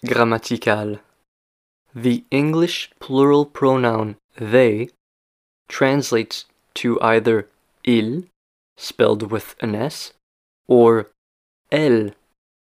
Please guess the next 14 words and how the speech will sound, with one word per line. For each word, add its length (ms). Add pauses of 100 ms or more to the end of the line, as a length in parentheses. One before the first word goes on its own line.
(180)
also 340
spelled 460
with 420
an 160
S. 420 (1400)
French 640 (100)
being 440 (280)
an 320
inherently 720
sexist 580
language, 680 (680)
il 380 (420)
is 220
used 440